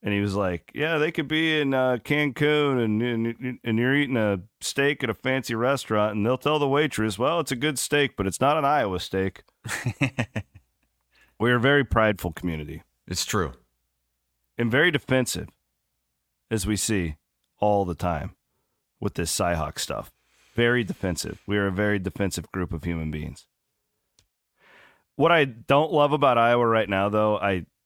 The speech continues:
Speaker 1: 'cause one, my favorite part about this state is the rural communities, the small towns, and I
Speaker 2: Mm-hmm.
Speaker 1: feel like we're losing some of that. I mean, they're not dead, but man, there's certainly,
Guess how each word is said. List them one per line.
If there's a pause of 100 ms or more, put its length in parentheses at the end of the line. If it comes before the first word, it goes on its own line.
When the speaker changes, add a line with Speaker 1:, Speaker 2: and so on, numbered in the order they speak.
(160)
Speaker 1:
'cause
one,
my
favorite
part
about
this
state
is
the
rural
communities,
the
small
towns,
and
I
Speaker 2:
Mm-hmm.
Speaker 1:
feel
like
we're
losing
some
of
that. (880)
I
mean,
they're
not
dead,
but
man,
there's
certainly,